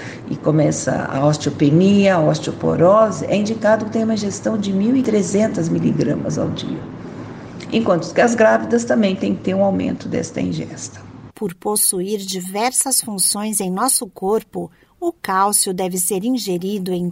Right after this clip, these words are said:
Speaker 2: todas as fases da vida. A dentista Denise Tibério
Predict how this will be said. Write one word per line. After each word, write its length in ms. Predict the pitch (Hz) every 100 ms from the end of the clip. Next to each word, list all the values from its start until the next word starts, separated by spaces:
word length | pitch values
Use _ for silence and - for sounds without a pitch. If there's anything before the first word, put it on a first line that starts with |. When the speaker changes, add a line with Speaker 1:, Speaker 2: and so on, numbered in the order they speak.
| -
Speaker 2:
todas 540 | - 185 196 196 214 220
as 220 | 233 -
fases 500 | 202 196 196 214 208
da 160 | 226
vida. 580 | 233 208 196 208 202 185 - _ _ _ _ _ _ _
A 120 | 214
dentista 800 | 185 180 180 180 208 202 202 196
Denise 520 | 180 180 175 214 226
Tibério 680 | 254 277 226 202 202 202 202